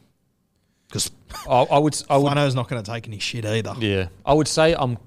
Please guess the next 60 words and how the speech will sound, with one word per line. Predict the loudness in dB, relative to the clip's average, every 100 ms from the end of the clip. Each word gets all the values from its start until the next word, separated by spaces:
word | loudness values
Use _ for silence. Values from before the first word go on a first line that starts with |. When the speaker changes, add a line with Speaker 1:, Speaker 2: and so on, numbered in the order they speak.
| -8
Speaker 2:
I | -4
think | -2 -2
Amone's | 0 2 2 -2
closer | 0 0 2 -2 -2 -4 -14 _ _ _ _ _
to | -4
being | 0 0 0 -4 -10 _ _ _
his | -4
Speaker 1:
Well, | -2 0
Speaker 2:
potential | -2
Speaker 1:
one | 0
hundred | -2 -4
percent | -2 -2 -2
Speaker 2:
than, |
Speaker 1:
he | -8
is, | -8
Speaker 2:
than | -6 -4
Speaker 1:
yeah. | -2
Speaker 2:
Sloan. | -2 -2
Speaker 1:
But | -2
he's | -2
still | -2 -2
not | 0 -2 -6 -10
where | -8
I | -8
thought | -6 -4
he'd | -4 -6
be. | -10 -10 -10
Speaker 2:
Yeah, | -2 0 0 -6 _ -16
that's | -12
fair. | -4 -4 -4 -10 -18
That's | -16
fair. | -8 -6 -6 -10 _ _ _ _ _ _ _ _ _ _ _ _ -6
Speaker 1:
Like, | -2
Speaker 2:
Yeah. | -2
Speaker 1:
like | -2
he, | -2
he, | -2 -2
he | 0 0
went | 0
away | -2 -2
on | -2 -4
that | -6 -10 -20 -18 -2
World | -2 0
Cup | -4 0
last | 0 0
year | -2 -2
with, | -4 -4
um, | -2 0 -2 -4 -8 -10 _ -20 -20 -14
Tonga. | -4 -2 -2 -6 -10 -12
Speaker 2:
Mm. | -12 -14 _ -8
Speaker 1:
Isaiah | -4 -4
Katoa | -4 -6 -2 -2
ended | -2 -4
up | -8 -10
in |
front | -8 -6
of | -6
him. | -6
Who | -6
Speaker 2:
Mm. | -8